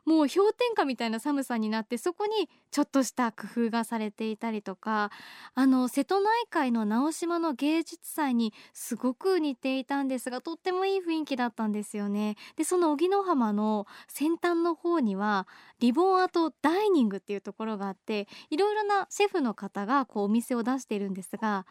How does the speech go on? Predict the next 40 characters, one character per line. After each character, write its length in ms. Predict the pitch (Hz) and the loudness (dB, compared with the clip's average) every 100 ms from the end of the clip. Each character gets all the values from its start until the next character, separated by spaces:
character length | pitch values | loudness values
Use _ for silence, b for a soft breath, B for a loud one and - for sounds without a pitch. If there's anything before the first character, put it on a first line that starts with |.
| B B B B | B B B B
食 280 | - - 226 | -14 -8 -2
べ 40 | 277 | 0
る 120 | 370 | 2
と 120 | 285 | 0
こ 140 | - 226 | -2 -2
ろ 100 | 196 | -2
が 60 | |
本 300 | 190 226 233 | -2 0 2
当 160 | 302 294 | 2 2
に 160 | 294 | 0
素 100 | 277 | -4
敵 300 | - 285 294 | -6 -6 -4
で、 240 | 294 294 254 B B | -2 0 -2 B B
も 140 | 285 311 | 0 0
う 60 | - | 0
海 260 | 320 494 453 | 2 2 4
の 340 | 294 220 185 - _ _ | 2 2 -2 -8 _ _
真 280 | 254 311 339 | 2 4 4
ん 140 | 330 | 4
前 260 | 370 370 285 | 4 2 2
に 320 | 220 247 208 b b | 0 0 -2 b b
机 320 | - - 381 | -6 0 2
と 120 | - | 2
椅 100 | 370 | 0
子 120 | 349 359 | 0 0
だ 120 | 370 | 0
け 160 | 381 | 0
が 140 | 294 220 | 0 2
デ 100 | 240 | 2
ッ 20 | |
キ 180 | - 294 | 0 -4
の 160 | 302 294 | -4 -2
上 140 | 302 | -2
に 120 | 269 | -2
置 120 | 208 208 | -2 -4
い 60 | |
て 120 | - 226 | -4 -6
あ 60 | |
っ 40 | 226 | -6
て、 380 | - 247 214 | -2 0 0